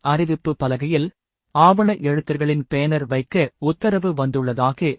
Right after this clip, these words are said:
பதிவுத்துறை அதிகாரிகள் தெரிவித்தனர். தமிழகத்தில் ஐநூற்று எண்பத்திரண்டு சார்பதிவாளர் அலுவலகங்கள் உள்ளன. இந்த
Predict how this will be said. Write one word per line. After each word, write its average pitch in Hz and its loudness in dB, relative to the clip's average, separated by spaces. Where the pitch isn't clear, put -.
பதிவுத்துறை 160 0
அதிகாரிகள் 135 -2
தெரிவித்தனர். 139 -2
தமிழகத்தில் 208 4
ஐநூற்று 196 2
எண்பத்திரண்டு 151 0
சார்பதிவாளர் 143 0
அலுவலகங்கள் 135 0
உள்ளன. 135 0
இந்த 180 4